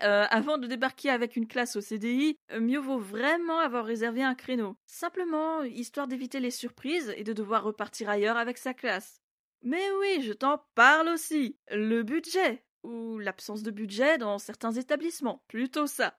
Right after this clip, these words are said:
C'est-à-dire que le professeur documentaliste doit assurer la gestion du fonds documentaire, renouveler des offres de romans, de bandes dessinées, de manuels, de revues et ouvrages, de matériel aussi, de stock.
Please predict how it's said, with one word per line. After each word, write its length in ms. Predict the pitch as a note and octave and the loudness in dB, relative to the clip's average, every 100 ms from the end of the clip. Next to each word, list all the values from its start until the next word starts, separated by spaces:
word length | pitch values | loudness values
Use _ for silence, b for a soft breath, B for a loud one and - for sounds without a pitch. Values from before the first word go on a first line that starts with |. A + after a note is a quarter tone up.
| _ | _
C'est-à-dire 540 | - D4+ F#4 F4+ F#4+ | -8 -4 -2 2 0
que 100 | G4 | 2
le 100 | B3 | 0
professeur 520 | A#3 D#4+ F#4 F4+ F4 C#4+ | 0 -2 -6 -2 -2 -2
documentaliste 760 | C4+ A#3+ A#3+ B3+ B3+ C4+ - | -4 -4 -4 -2 -2 -4 -8
doit 220 | G#3 G#3+ - | 0 0 4
assurer 520 | C4 F4 - G4 F4 | 2 2 -2 -2 2
la 120 | C#4+ | 2
gestion 400 | A3 A#3 - C4 | 2 -2 -4 -4
du 80 | A3+ | -4
fonds 180 | - A#3+ | -4 -4
documentaire, 760 | B3+ B3+ C#4+ D#4 D#4 A#3 F#3 - - | -4 -4 -2 -2 2 2 0 -8 -4
renouveler 540 | A3 G#3 G#3+ G#3 G#3+ | 2 4 2 4 4
des 180 | G#3 G#3 | 4 -2
offres 220 | G#3+ - | -4 -4
de 100 | G#3 | -2
romans, 400 | G3+ A3 B3 F#4 G#4 G#3+ | 0 2 4 4 2 -2
de 80 | |
bandes 240 | G#3+ G#3+ G3 | 0 0 -2
dessinées, 640 | G3+ - A#3+ E4+ F#4 F#4 | -6 -2 0 2 0 -2
de 120 | A#3 | -2
manuels, 720 | G3+ G3 G3+ G#3+ C4+ E4 C4 | -2 -2 0 2 2 2 -2
de 140 | F#3 G#3+ | 2 2
revues 420 | G#3 A3 G3+ A3+ | 4 2 -2 -2
et 80 | G#3 | 0
ouvrages, 580 | G#3 G3+ C#4 F4+ C#4+ - _ - | -2 -2 0 0 -2 -12 _ -4
de 120 | G#3+ | 0
matériel 580 | G#3 G#3+ D4 F4+ F4+ B3 | 0 0 0 0 0 0
aussi, 320 | A3 G#3+ G3 | -2 -4 -8
de 160 | F#3 A3 | -4 -4
stock. 480 | - F#4 G#4 - | -2 0 -2 0